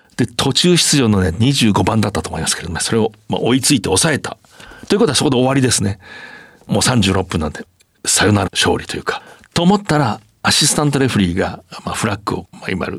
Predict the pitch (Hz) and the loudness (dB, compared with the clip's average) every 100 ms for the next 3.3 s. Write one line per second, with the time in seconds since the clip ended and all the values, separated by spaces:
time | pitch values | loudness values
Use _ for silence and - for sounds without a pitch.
0 | - - 98 - 85 98 87 - - _ | -12 0 0 0 0 0 0 -8 -12 _
1 | - - - - - - 226 - - - | -20 -20 -20 -20 -8 -4 0 0 0 0
2 | 78 - - - - - - - - 143 | -4 -6 -20 -20 -20 -20 -20 -4 0 2
3 | 120 98 | 2 2